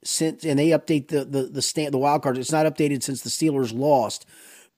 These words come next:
But before the Steelers lost, right, uh, going into that night game with the Chargers, and it's probably affected by the Charger win, and I'd have to know how.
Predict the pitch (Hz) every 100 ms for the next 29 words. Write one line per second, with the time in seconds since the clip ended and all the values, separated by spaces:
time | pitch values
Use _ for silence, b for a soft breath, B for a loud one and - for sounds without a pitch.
0 | - 147 - 165 139 131 - 180 185 165
1 | 190 165 156 131 156 160 143 - - _
2 | - 143 160 - 147 135 143 160 156 147
3 | 143 147 151 151 147 135 127 120 - 160
4 | 143 117 117 - b b b b b b
5 | 135 131 131 139 - 170 175 131 - 139
6 | 127 127 120 - 143 117 113 139 131 120
7 | 131 127 123 127 113 143 113 95